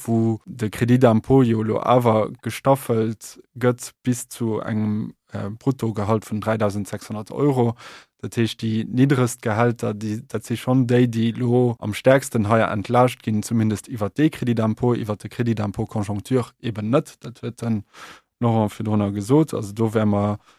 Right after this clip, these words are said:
äh, beim Mindestlohn bei acht Euro fünfzig, war de méi krit de Mount an, wann en zengtausend Euro verdient, krit de vierundzwanzig Euro méi de Mount. Das ist der Gegendeel vun degressiv a vun sozial gestaffelt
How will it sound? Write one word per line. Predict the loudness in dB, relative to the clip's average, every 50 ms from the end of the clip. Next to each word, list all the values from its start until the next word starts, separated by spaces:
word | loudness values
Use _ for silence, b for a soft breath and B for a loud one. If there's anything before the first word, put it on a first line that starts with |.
| b b b -6
äh, | -6 -4
beim | 0 2 4 4
Mindestlohn | 6 4 4 2 0 0 0 2 2 2 2 0
bei | 0 -2 -2 -2 -2 -4 -4 -4 -6 -2
acht | 0 2 2 2
Euro | 0 -2 -4 -4
fünfzig, | -4 0 0 -2 0 -2 -4 -4 -4 -2 -2
war | 0 2
de | 2 4
méi | 4 4 4 2
krit | 2 -2 -8 -10 -8 -4
de | -2 2
Mount | 4 4 4 4 4 2 -2 -6 -8
an, | -6 -6 -4 -4 -4 -4
wann | -4 -2
en | -2 -2 -2 -4
zengtausend | -4 -2 -2 0 0 0 0 -2 -2 -2
Euro | -2 -2 -4
verdient, | -6 -8 -4 -2 0 0 -2
krit | -2 -6 -8 -8
de | -6
vierundzwanzig | -4 -4 -4 -4 -4 -6 -8 -10 -12 -12 -12 -12 -10
Euro | -10 -10 -10 -8 -8
méi | -6 -6 -6
de | -6 -6
Mount. | -8 -8 -8 -8 -10 -14 B B B B B B
Das | B -16
ist | -12 -6
der | 2
Gegendeel | 4 4 6 6 4 4 4 2 0
vun | 0 -4 -4 -2 -2 -2 -2 -4 -8 _ _ -6
degressiv | -6 -4 -4 -4 -6 -6 -2 0 0 0 0 -2 -6 _ B B B B B B B B _
a | -10 -10
vun | -8 -4 -2 0 2 2 0 -2 -6
sozial | -8 -10 -10 -8 -6 -2 0 0 0 0 -2 -4 -6
gestaffelt | -10 -12 -12 -4 0 0 0 0 0 -6 -6 -6 -6 -8 -12